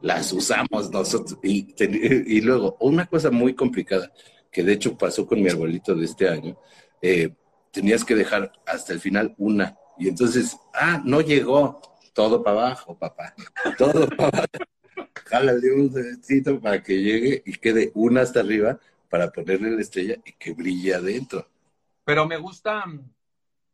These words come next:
Speaker 2: lo artesanal de poner el, el árbol de antes. O sea, la gente que compra su pino y compra la red esa de foquitos y nomás
Speaker 1: Y
Speaker 2: se la
Speaker 1: nada
Speaker 2: avienta
Speaker 1: más,
Speaker 2: encima, así como si fuera
Speaker 1: sí.
Speaker 2: un condón.
Speaker 1: Como
Speaker 2: Arriba
Speaker 1: de
Speaker 2: del
Speaker 1: pescador,
Speaker 2: pino.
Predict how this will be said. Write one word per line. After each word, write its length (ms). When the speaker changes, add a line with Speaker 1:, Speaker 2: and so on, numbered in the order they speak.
Speaker 2:
lo 160
artesanal 560
de 100
poner 320
el, 160
el 220
árbol 320
de 120
antes. 320
O 60
sea, 160
la 120
gente 260
que 120
compra 280
su 160
pino 400
y 120
compra 360
la 140
red 380
esa 360
de 120
foquitos 600
y 80
nomás 240
Speaker 1:
Y 40
Speaker 2:
se 60
la 100
Speaker 1:
nada 100
Speaker 2:
avienta 220
Speaker 1:
más, 100
Speaker 2:
encima, 220
así 180
como 180
si 80
fuera 160
Speaker 1:
sí. 180
Speaker 2:
un 40
condón. 520
Speaker 1:
Como 220
Speaker 2:
Arriba 120
Speaker 1:
de 60
Speaker 2:
del 80
Speaker 1:
pescador, 520
Speaker 2:
pino. 120